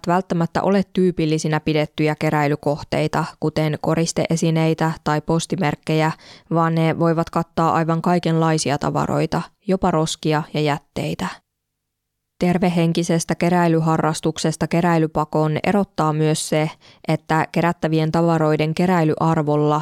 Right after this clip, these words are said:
tai tavarapaljouden järjestyksellä ei ole juuri merkitystä. Keräilypakosta kärsivän koti voikin olla aivan sekasorrossa ja ääriään myöten täynnä, kuten Walakien koti.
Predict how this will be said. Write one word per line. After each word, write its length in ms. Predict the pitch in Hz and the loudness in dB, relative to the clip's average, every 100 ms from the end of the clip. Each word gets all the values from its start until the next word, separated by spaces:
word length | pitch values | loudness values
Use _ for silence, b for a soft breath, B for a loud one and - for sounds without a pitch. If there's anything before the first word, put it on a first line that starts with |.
| - - | -4 -2
tai 320 | 156 151 151 | 0 2 0
tavarapaljouden 920 | 156 170 165 160 156 156 151 151 156 | 0 0 0 0 2 2 2 0 2
järjestyksellä 960 | 165 160 151 151 - 156 - 151 147 147 - - | 2 2 2 0 -2 -4 0 2 2 0 -4 0
ei 180 | 202 180 | 2 2
ole 220 | 160 156 | 2 2
juuri 300 | 156 156 147 | 2 0 -2
merkitystä. 800 | 147 143 - - 170 - - 196 - _ _ _ _ _ _ _ _ _ - | -2 -4 -6 -8 -8 -8 -6 -6 -8 _ _ _ _ _ _ _ _ _ -2
Keräilypakosta 800 | 165 170 165 165 160 165 - 160 | 0 2 2 -2 -2 -2 -2 -2
kärsivän 540 | 156 156 156 160 160 | -2 -2 -2 -2 -2
koti 440 | 170 170 165 156 - | -2 -2 0 0 0
voikin 380 | 160 160 160 151 | 0 0 -2 0
olla 340 | 160 156 156 - | 0 2 0 -2
aivan 340 | 190 190 156 | 0 0 0
sekasorrossa 880 | 160 156 170 180 - - 165 - - 165 _ | -2 -4 -4 -4 -4 -4 -4 -4 -6 -8 _
ja 80 | - | -2
ääriään 480 | 160 160 156 151 151 | 0 0 0 0 0
myöten 380 | 151 147 147 143 | -2 -2 -2 -2
täynnä, 420 | 143 143 143 165 B B B - | -2 -2 -2 -4 B B B -6
kuten 460 | 160 156 151 143 | -2 0 0 0
Walakien 520 | 156 151 147 147 139 | 0 0 -2 -4 -8
koti. 460 | - 139 - 160 | -6 -8 -6 -8